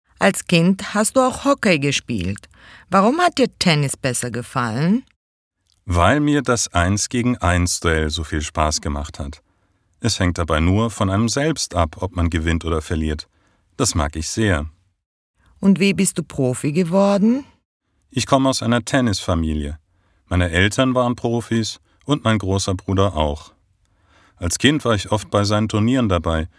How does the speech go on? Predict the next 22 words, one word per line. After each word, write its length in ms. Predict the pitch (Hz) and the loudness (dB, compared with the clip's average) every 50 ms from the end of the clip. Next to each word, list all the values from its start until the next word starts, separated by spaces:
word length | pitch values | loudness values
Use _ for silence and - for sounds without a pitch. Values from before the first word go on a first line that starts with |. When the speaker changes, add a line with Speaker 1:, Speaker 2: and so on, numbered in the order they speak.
| _ _ _ _ _ - | _ _ _ _ _ -4
Speaker 2:
deswegen 400 | 156 139 - 135 131 123 113 104 | -2 -2 0 0 0 0 0 0
kannte 300 | - 117 104 104 92 101 | 0 0 0 0 0 -2
ich 140 | 92 - | -4 -4
dieses 300 | - 90 90 90 85 - | -4 -4 -2 -4 -4 -2
Leben 220 | - 87 98 98 95 | -2 -2 0 0 0
schon 200 | 92 - 92 87 | -2 -2 -2 0
immer. 400 | 80 90 90 90 82 80 82 80 - _ _ _ _ _ _ _ _ _ _ _ _ _ _ _ _ | 0 0 0 0 0 -2 -6 -8 -14 _ _ _ _ _ _ _ _ _ _ _ _ _ _ _ _
Und 400 | - 95 117 147 170 - - - _ _ _ _ _ _ | -2 0 0 0 -2 -6 -10 -14 _ _ _ _ _ _
ich 160 | - 95 - | -4 0 2
habe 200 | 110 110 110 104 | 2 2 2 0
mir 140 | 104 104 92 | 0 0 0
damals 380 | 95 95 95 98 101 98 - | 0 0 0 0 0 -2 -4
das 220 | - - 82 - - | -6 -6 -8 -6 -6
Ziel 280 | - - 107 117 120 | -2 0 0 0 0
gesetzt, 520 | 123 123 107 - 113 110 107 - - - _ _ _ _ _ _ _ _ _ | 0 -2 -2 -2 -4 -4 -4 -6 -10 -12 _ _ _ _ _ _ _ _ _
dass 160 | - - - - | -8 -4 -4 -4
ich 140 | 98 - - | -4 -2 2
das 240 | - 127 135 - - | 2 2 2 0 -4
später 520 | - - - 104 107 104 - 110 101 - - | -6 -4 0 0 0 0 0 -2 -2 -2 0
auch 340 | - 87 90 85 82 - - | 0 2 2 0 0 -2 -2
machen 320 | 78 78 80 - 78 73 | -2 -2 -2 -4 -4 -4
möchte. 480 | 76 73 73 76 - - 73 73 73 | -2 -4 -4 -6 -8 -10 -8 -8 -10